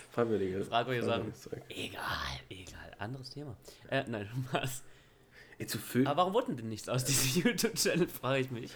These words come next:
Speaker 1: Äh, ich, ich glaub, mich zu erinnern, dass unter anderem auch damals, als wir einfach zu jung waren noch, ich glaub, deine Mom auch kein Okay gegeben hat, diesen YouTube-Kanal zu öffnen. Ich glaub, auch das war mit ein Grund.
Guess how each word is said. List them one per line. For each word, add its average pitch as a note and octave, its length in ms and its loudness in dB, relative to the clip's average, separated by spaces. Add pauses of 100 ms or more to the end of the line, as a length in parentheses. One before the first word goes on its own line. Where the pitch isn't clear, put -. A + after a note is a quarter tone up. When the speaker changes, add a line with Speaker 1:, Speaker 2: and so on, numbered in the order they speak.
(160)
Speaker 1:
Äh, A#2 160 10
ich, A2+ 280 2
ich - 180 -4
glaub, A2+ 400 2
mich A#2+ 240 0
zu - 100 0
erinnern, A2+ 300 4
dass A2+ 280 2 (200)
unter A#2 260 2
anderem A2+ 400 4
auch G2 160 2
damals, G2+ 540 2
als G2 340 0
wir F#2+ 560 2
einfach - 300 -8
zu - 160 -4
jung A2 320 2
waren F#2+ 160 2
noch, F#2+ 320 -2 (300)
ich - 60 -16
glaub, - 140 -4
deine G2 160 0
Mom F#2+ 340 0
auch G#2 200 -2
kein G#2+ 240 2
Okay C#3 260 0
gegeben F2 340 0
hat, - 220 -14 (680)
diesen F#2 360 -2
YouTube-Kanal G2 480 -4
zu - 140 -6
öffnen. - 260 -8
Ich F#2 100 -10
glaub, - 120 -4
auch G#2+ 100 -2
das B2+ 200 -2
war C#3 60 0
mit C#3 220 -2
ein C#3 80 -4
Grund. - 340 -6